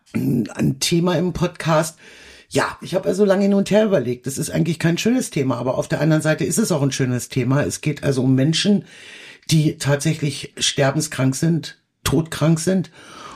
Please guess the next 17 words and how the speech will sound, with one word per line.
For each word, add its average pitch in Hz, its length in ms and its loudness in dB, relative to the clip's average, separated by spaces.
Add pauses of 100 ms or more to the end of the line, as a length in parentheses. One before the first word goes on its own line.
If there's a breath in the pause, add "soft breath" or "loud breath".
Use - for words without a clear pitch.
und 147 440 0
bald - 320 2
sterben 214 380 2
werden. - 340 -10
Und 127 380 0
da 143 100 0
gibt 165 240 -2
es 180 140 -2
also 156 560 0
von - 160 -2
den 147 100 2
Maltesern 180 840 2
den 135 440 0
Wünschekrankenwagen, 190 1300 0
also 135 240 0
letzter 143 400 -2
Wünschekrankenwagen, 160 1080 -2